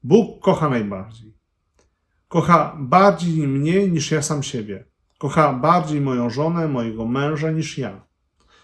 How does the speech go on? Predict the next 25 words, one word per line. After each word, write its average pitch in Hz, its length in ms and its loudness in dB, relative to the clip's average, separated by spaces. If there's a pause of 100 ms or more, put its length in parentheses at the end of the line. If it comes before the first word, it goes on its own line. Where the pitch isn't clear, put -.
(120)
Kocha 143 240 0
bardziej 151 360 2
moje 131 260 2
dzieci 147 320 -2
niż 110 240 -8
ja. 101 220 -12 (460)
A 160 100 -6
to 160 100 -2
jest - 400 -4 (800)
dobra, 160 640 2 (400)
y, 135 40 -6
dla, 73 220 -8 (800)
dla 151 100 0
każdego 160 500 -2
i 151 100 -2
dla 151 100 -4
każdej 151 400 -2
z 117 120 -4
nas, 113 440 -8
y, 131 40 -12 (1120)
bo 127 180 0
możemy 147 520 2
w - 80 -20
tej 214 180 4
ufności, 196 840 -2